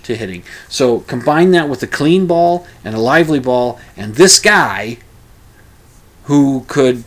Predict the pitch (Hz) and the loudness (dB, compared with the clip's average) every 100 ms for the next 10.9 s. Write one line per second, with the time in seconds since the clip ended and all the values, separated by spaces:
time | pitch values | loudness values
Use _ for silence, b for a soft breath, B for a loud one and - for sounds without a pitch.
0 | - - 170 165 165 170 175 160 - 180 | -20 -4 -4 -2 0 2 2 0 -2 0
1 | 180 170 180 113 104 104 - - - - | 2 4 2 0 -6 -14 -20 -20 -20 -20
2 | - - - - - - - - - - | -20 -20 -20 -20 -20 -20 -20 -20 -20 -20
3 | - - - - 143 131 151 135 127 117 | -20 -20 -20 -8 -4 -2 2 2 0 -2
4 | 117 110 123 139 104 107 - - - - | 0 0 0 -2 -2 -8 -16 -20 -20 -20
5 | - - - - 131 123 120 - 117 120 | -20 -20 -20 -8 0 0 0 -4 -4 -4
6 | 107 - - - 180 107 107 113 101 110 | -8 -8 -6 0 0 0 -4 -8 -6 -8
7 | 110 107 - - - - 107 98 - 135 | -8 -8 -10 -14 -20 -14 -12 -12 -6 -4
8 | 123 110 - - 113 113 113 107 107 - | -4 -4 -6 -6 -6 -6 -6 -8 -8 -8
9 | 98 92 90 90 95 - 107 101 107 87 | -10 -10 -12 -10 -10 -12 -12 -12 -10 -12
10 | 82 95 b b b 123 98 95 | -14 -18 b b b -8 -6 -10